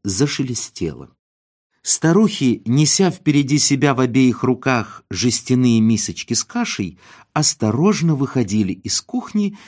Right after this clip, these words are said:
и садились обедать за общий стол, стараясь не глядеть на развешанные в столовой лозунги, сочинённые лично Александром Яковлевичем и художественно выполненные Александрой Яковлевной.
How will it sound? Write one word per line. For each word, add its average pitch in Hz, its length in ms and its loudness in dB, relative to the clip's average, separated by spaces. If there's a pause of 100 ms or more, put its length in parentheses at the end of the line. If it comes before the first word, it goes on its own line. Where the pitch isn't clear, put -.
(120)
и 175 100 2
садились 175 680 2
обедать 139 480 0
за 107 180 -2
общий 127 380 -6
стол, 78 520 -6 (360)
стараясь 170 800 2
не 170 180 2
глядеть 143 640 0
на 120 80 2
развешанные 110 720 0
в - 40 -8
столовой 107 480 -2
лозунги, 117 680 0 (240)
сочинённые 147 800 4
лично 135 640 -2
Александром 104 680 -2
Яковлевичем 95 960 -6 (140)
и 196 80 4
художественно 185 1300 2
выполненные 156 880 4
Александрой 107 800 -2
Яковлевной. 82 840 -8